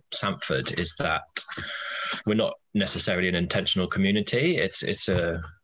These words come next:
it's a framework of organising ownership of a property. It's not, it's not, and it's not necessarily anything more wider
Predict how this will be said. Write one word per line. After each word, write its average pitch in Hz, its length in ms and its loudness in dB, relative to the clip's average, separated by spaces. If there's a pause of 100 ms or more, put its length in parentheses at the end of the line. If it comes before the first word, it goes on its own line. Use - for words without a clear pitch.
it's - 120 0
a 98 60 0
framework 92 460 0
of 87 80 0
organising 85 580 0
ownership 85 400 -2
of 82 80 -4
a 78 80 -6
property. - 640 -4
It's - 220 -2
not, - 220 -2
it's 92 160 -4
not, - 180 -2
and 92 100 0
it's - 140 -2
not 95 180 0
necessarily 90 560 0
anything 82 320 -2
more 85 200 0
wider 85 440 0